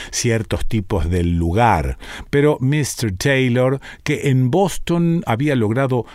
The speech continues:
las mejores notas con un ensayo sobre Joseph Henry Silliman, se reveló como político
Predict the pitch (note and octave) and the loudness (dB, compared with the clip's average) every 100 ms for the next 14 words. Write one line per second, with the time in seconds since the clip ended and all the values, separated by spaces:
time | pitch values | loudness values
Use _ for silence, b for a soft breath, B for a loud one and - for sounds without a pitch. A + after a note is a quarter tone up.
0 | B G#2 F2+ F#2+ - D3 G2+ E2 B2+ C#3 | B -4 -2 -2 0 0 2 2 2 0
1 | - D#2 - - - A2+ E3 D3 A#2 G#2 | -2 -2 -2 -4 -2 0 2 2 0 0
2 | - - D3+ B2+ C3+ C#3 B B - A#2+ | -2 0 0 2 0 -2 B B -2 0
3 | A2 A2+ B B A2 E3+ F3 E3 - D#3 | 0 -2 B B 0 2 2 0 -2 -2
4 | - - B B - - D#3 D#3+ D#3 E3 | -4 -12 B B -4 0 2 2 2 2
5 | D#3+ B B - - - F3+ F3 E3+ F3+ | 0 B B -6 -2 2 4 4 4 4
6 | F#3+ F#3+ B B B - C3+ B2 C3+ E3 | 4 2 B B B -2 0 2 2 2
7 | E3+ F3 F#3 F#3+ F3+ - E3+ E3+ E3 E3+ | 2 2 2 2 0 0 2 4 2 0
8 | - D#3+ D#3+ D#3+ - D#3+ - E3 E3+ F#3+ | 0 0 2 0 -2 -4 0 2 2 0